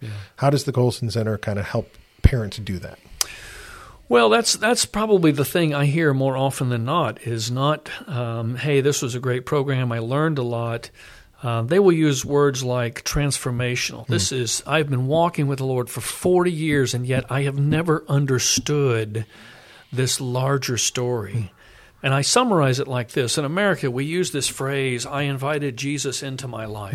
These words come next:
Speaker 2: Mm-hmm.
Speaker 1: Now, I understand the sentiment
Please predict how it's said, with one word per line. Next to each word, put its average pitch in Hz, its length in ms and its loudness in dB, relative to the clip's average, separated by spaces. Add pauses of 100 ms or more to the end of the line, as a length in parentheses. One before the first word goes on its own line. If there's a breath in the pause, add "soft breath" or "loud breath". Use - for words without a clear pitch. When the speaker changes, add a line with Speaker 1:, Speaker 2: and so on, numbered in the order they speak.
Speaker 2:
Mm-hmm. - 760 -6
Speaker 1:
Now, 165 120 -2
I 226 220 -2
understand 160 600 -2
the 113 60 -2
sentiment 107 540 -4